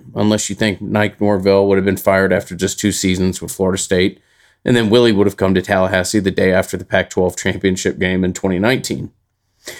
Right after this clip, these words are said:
I'm just trying to see if you guys think we could have skipped the Willie Taggart experiment and hired Mike Norvell in twenty seventeen,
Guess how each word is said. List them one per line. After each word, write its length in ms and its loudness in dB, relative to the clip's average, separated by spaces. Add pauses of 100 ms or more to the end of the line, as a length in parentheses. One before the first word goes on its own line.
(180)
I'm 100 2
just 160 2
trying 200 2
to 40 0
see 220 4
if 120 2
you 100 4
guys 280 4
think 200 2
we 100 2
could 160 2
have 60 0
skipped 320 -2
the 100 2
Willie 240 4
Taggart 400 2
experiment 540 2
and 100 -2
hired 300 2
Mike 260 0
Norvell 380 2
in 80 -2
twenty 240 -2
seventeen, 800 0